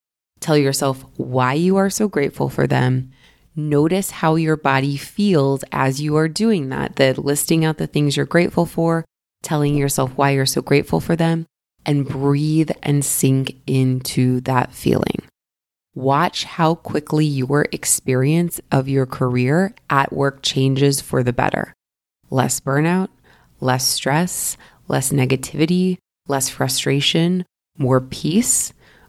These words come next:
more confidence, more fulfillment, and more appreciation for all of the things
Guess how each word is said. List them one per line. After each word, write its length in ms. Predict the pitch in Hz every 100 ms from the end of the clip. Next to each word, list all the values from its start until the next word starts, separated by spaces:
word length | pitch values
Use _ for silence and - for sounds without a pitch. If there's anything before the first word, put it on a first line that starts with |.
| -
more 200 | 131 127
confidence, 920 | - - 139 143 165 175 196 - - - _ -
more 160 | 139
fulfillment, 720 | 127 - 135 - 131 135 139 - _ _ _ _
and 160 | 147 143
more 220 | 143 165
appreciation 1300 | - - - 165 165 - 180 175 151 151 - 139 131
for 280 | 143 - -
all 360 | 135 143 151
of 140 | 170 170
the 160 | 180
things 560 | 180 - 143 139 135 131